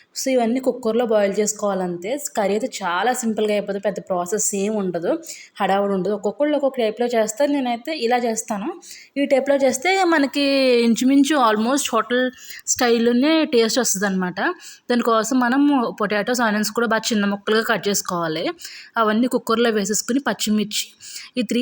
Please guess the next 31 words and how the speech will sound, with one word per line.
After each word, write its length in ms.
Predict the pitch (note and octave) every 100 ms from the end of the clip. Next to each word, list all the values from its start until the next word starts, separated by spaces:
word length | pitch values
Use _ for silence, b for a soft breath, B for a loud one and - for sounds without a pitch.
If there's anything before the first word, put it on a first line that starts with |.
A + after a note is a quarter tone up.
| B3+
ఐటమ్స్ 220 | A3 C4 -
మనం 180 | A3+ C#4+ E4+ - A3+
కుక్కర్లో 360 | - G#3 A#3+ A3+
వేసుకుని 340 | G3+ - A3 D4
ఒక 100 | B3+ -
చిన్న 180 | G#3+ A3 G3
గ్లాస్ 320 | F3 F#3 - G#3
వాటర్, 300 | E3 D#3 B3+ G#3+
ఎక్కువ 180 | - C4 -
పట్టవు 220 | F#3 F#3+ G3
అనమాట 300 | E3 D#3 G3 -
పొటాటోస్కి, 600 | E3 E3 E3 D#3+ - G4 B B B B B B -
వాటర్ 280 | A3+ G#3 A#3+ A#3+
వేసుకుని 340 | G3+ - B3+
దాంట్లోకి 420 | G#3 F#3 G3 F#3+ D4
కొంచెం 220 | D4 A#3+ G#3+
పసుపు, 340 | F3+ - - D#4
అలాగే 300 | A#3+ F#3 F3 C#4 C4+
కొంచెం 280 | A#3 D4+ C#4+ A#3+
ఉప్పు, 280 | - - G#3 - -
సాల్ట్ 340 | A3+ G3 F#3+ F#3+
వేసుకోవాలి. 580 | - G3 E3+ D#3+ F3+ F4 B B B -
మీరు 120 | C4+
ఇక్కడ 140 | B3+ A#3+
కావాలంటే 400 | A3 G#3 G#3 F4+ E4+ D4+ A3+ -
కల్లుప్పు 440 | A#3 A#3 A3+ - G#3
అంటే 120 | A3+ A3
రాక్ 200 | G3 -
సాల్ట్ 160 | G3+ F#3
కూడా 140 | F#3+ F#3
వేసుకోవచ్చు. 460 | E3+ - F#3 -